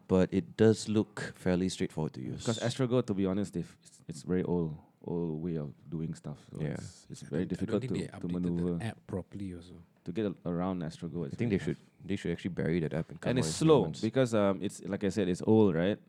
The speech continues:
Speaker 2: And so, um, it's very heavy.
Speaker 1: I mean, to be honest, I only use Astro Go to watch football.
Speaker 2: Football, same. So
Speaker 1: Yeah.
Speaker 2: for ex-, so f-, example, so correct. So when I go to my Astro Go, I have to click on channels and wait for it to load 'cause it's quite heavy, right?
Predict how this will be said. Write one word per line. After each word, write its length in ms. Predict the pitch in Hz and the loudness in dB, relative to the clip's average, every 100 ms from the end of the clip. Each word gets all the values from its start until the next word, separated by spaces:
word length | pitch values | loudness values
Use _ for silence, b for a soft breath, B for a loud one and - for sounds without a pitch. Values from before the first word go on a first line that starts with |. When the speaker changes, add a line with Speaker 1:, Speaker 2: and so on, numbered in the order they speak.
| - | -6
Speaker 2:
And 340 | 85 85 76 | -4 -4 -6
so, 420 | - 98 95 92 73 | -8 -2 0 0 -2
um, 320 | 69 65 60 - - | -4 -6 -8 -14 -10
it's 100 | 85 | -2
very 140 | 98 95 | 0 0
heavy. 340 | 87 87 80 - _ - | -2 -4 -10 -12 _ 0
Speaker 1:
I 80 | 113 | 4
mean, 160 | 113 - | 4 0
to 80 | 98 | -2
be 160 | 98 | 2
honest, 180 | 101 110 | 4 4
I 40 | 101 | 2
only 120 | 107 | 4
use 220 | 110 107 | 2 2
Astro 260 | - - 101 | -2 -2 0
Go 240 | 95 101 | 4 4
to 380 | 101 - - 87 | 2 -8 -4 0
watch 480 | 87 85 - - - | 2 0 -2 -12 -8
football. 320 | - 92 92 | -6 0 4
Speaker 2:
Football, 140 | 110 | 4
same. 320 | 107 143 101 82 | 6 4 4 4
So 140 | 92 | 6
Speaker 1:
Yeah. 20 | |
Speaker 2:
for 120 | 135 131 | 8 8
ex-, 160 | 107 - | 6 2
so 120 | 170 | 2
f-, 280 | - - - | 2 -12 -8
example, 320 | 107 123 120 | 0 2 2
so 100 | - | 2
correct. 260 | 127 117 107 | 6 6 6
So 80 | 139 | 6
when 100 | 131 | 6
I 20 | |
go 160 | 123 151 | 6 4
to 100 | 120 | 2
my 120 | 104 | -2
Astro 180 | 101 120 | 0 0
Go, 360 | 98 92 98 127 _ _ | 2 2 2 -4 _ _
I 40 | 92 | -10
have 60 | |
to 60 | 107 | -8
click 220 | 120 123 | -6 -6
on 100 | 98 | -6
channels 560 | 92 92 92 90 110 - | -6 -6 -6 -6 -8 -10
and 120 | 85 95 | -6 -2
wait 160 | 110 - | -4 -4
for 80 | 98 | -6
it 100 | 98 | -4
to 60 | 95 | -4
load 340 | 87 87 90 - | -2 0 -2 -6
'cause 160 | 85 | -12
it's 100 | 85 | -12
quite 220 | - 117 78 | -10 -8 -6
heavy, 380 | 90 90 92 80 | -8 -6 -8 -8
right? 180 | 73 | -10